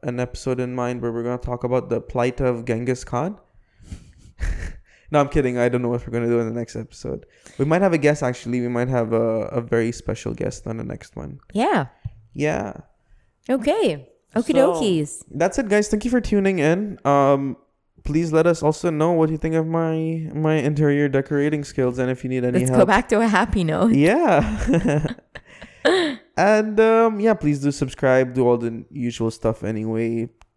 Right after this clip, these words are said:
Speaker 1: Tell your friends about this. Share this podcast. Let us know if you wanna talk privately or if you ever wanna be a guest as well and you wanna speak
Speaker 2: Your
Speaker 1: about your
Speaker 2: mind.
Speaker 1: opinions. And if we feel that you are worthy of taking this seat here,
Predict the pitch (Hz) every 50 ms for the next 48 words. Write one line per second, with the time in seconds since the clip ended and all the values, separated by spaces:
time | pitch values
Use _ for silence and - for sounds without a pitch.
0 | _ _ _ - 131 123 123 123 123 120 120 - - 120 120 120 120 120 117 123
1 | 110 117 120 117 113 - - 127 120 120 120 120 123 - - - - - - 135
2 | 127 131 135 139 135 - - 147 143 143 139 139 - 160 156 151 151 151 151 -
3 | 143 135 139 151 151 - 147 147 147 139 143 - - 143 131 131 131 131 131 131
4 | 127 131 - _ _ _ _ _ _ _ _ _ _ _ - - 131 131 - -
5 | - - - 160 156 160 170 175 170 170 170 175 185 175 170 - - 143 143 135
6 | 139 - 143 135 143 139 147 147 151 147 151 147 135 143 143 139 135 135 139 139
7 | - - 127 131 131 135 135 135 131 127 127 127 123 123 123 123 120 90 - -
8 | - - - - - 123 127 123 120 - - - _ _ _ _ _ _ _ -
9 | - 185 170 156 123 127 147 - - - 147 120 - 123 120 127 123 123 123 123
10 | 127 123 127 113 120 120 117 123 - - _ - 120 117 117 117 113 - - -
11 | - 120 123 123 123 123 120 117 110 113 110 110 - 117 120 101 110 117 113 110
12 | 113 117 117 120 127 123 135 131 123 101 117 117 117 - - _ _ _ _ _
13 | _ _ - - 143 131 - - 127 127 120 120 120 - - 135 127 127 - -
14 | - 143 147 156 165 170 165 156